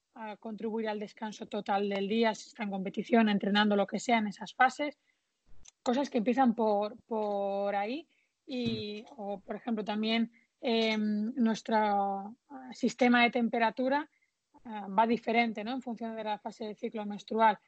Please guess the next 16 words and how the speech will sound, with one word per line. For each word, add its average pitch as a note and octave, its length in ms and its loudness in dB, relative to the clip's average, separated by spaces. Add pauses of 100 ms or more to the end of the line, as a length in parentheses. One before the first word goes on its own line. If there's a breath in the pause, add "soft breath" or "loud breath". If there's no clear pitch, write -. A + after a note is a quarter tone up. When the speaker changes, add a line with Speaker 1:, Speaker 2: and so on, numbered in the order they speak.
(320)
Speaker 1:
Entonces, A3 500 -6
eh, G#3 280 -4 (280)
ya A#3+ 180 6
para B3 160 6
empezar B3 360 -2
nos A3+ 160 -10
cuesta A3 640 -8
más A3+ 220 -8
disipar G#3+ 520 -4
el, G3+ 500 -8
el G3+ 440 -4
calor, A3+ 340 0 (400)
con A3 140 -4
lo G#3 80 2
Speaker 2:
Mm. G3+ 40 -6
Speaker 1:
cual, A3 300 2